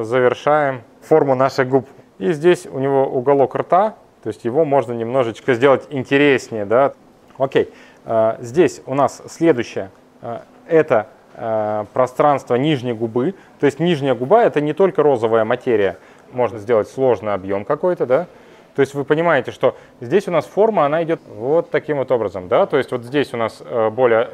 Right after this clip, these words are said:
светлая часть, а здесь она более затемненная, понимаете, да? А здесь она совсем, совсем темная.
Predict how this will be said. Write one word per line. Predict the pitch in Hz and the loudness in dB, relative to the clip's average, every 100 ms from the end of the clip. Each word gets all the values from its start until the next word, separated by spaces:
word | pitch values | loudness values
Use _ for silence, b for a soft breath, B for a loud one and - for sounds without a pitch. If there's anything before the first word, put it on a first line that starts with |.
| - | -12
светлая | 120 117 107 127 175 | -2 0 2 0 0
часть, | - 240 - - | 0 -2 -4 -2
а | 120 | -2
здесь | 113 196 226 | 2 0 0
она | 170 | -4
более | 120 160 208 | 0 2 2
затемненная, | 135 127 170 185 131 101 90 92 - | -2 -4 -4 0 0 -2 -12 -16 -10
понимаете, | - 131 170 120 101 | -6 -2 0 0 0
да? | 165 190 | 0 2
А | |
здесь | 127 220 | 2 2
она | 190 151 | 2 0
совсем, | - 156 - 180 127 120 | 0 -6 0 0 0 -4
совсем | - 127 180 151 | -8 -4 -2 -2
темная. | 135 113 101 90 | 0 0 -2 -10